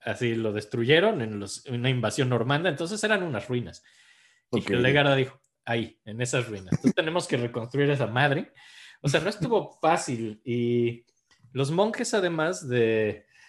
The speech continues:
Speaker 1: de Disibodo, no querían que se fuera porque de pronto les estaba yendo muy bien de dinero
Speaker 2: Obviamente.
Speaker 1: porque la gente quería ir a ver a Hildegarda y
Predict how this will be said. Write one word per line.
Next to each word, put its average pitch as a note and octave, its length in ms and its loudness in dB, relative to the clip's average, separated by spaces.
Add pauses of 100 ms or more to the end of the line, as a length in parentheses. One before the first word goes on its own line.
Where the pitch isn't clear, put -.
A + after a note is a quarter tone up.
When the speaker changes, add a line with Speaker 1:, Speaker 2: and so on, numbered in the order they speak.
(220)
Speaker 1:
de A#2 260 2
Disibodo, C3+ 560 4
no F3+ 160 -2
querían D#3 280 0
que D3+ 100 -6
se C#3+ 140 -4
fuera G#3 260 -2
porque C3 260 -2
de A#2 120 2
pronto E3+ 480 -2
les B2 200 -2
estaba E3 300 0
yendo F#3 260 -2
muy D#3+ 240 -2
bien E3 540 -4 (160)
de A#2+ 160 -2
dinero A#2 320 2
Speaker 2:
Obviamente. G#2 100 2
Speaker 1:
porque D3+ 280 2
la C#3+ 140 4
gente E3 360 -2
quería C3+ 220 0
ir D#3 80 4
a D3+ 60 6
ver D3 140 4
a D#3 100 0
Hildegarda C#3 680 2
y G2+ 200 -2